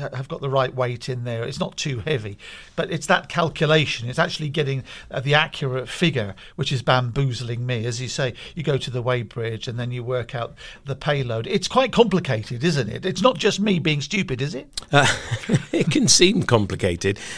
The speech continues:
Speaker 2: It's easier with a, with a sticker in front of us, but the sticker says axle one,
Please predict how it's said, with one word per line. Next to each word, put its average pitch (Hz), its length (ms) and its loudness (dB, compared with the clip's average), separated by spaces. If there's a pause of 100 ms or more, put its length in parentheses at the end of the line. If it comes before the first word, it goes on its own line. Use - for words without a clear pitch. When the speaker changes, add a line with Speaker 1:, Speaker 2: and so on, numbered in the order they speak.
Speaker 2:
It's 135 180 6
easier 143 300 8
with 110 140 8
a, 107 140 6 (160)
with 117 160 6
a 101 80 4
sticker - 340 6
in 98 120 2
front 131 260 2
of 87 80 -6
us, - 160 -4 (400)
but 139 200 0 (500)
the 127 100 6
sticker - 400 8
says 110 380 6
axle 131 460 4
one, 98 340 2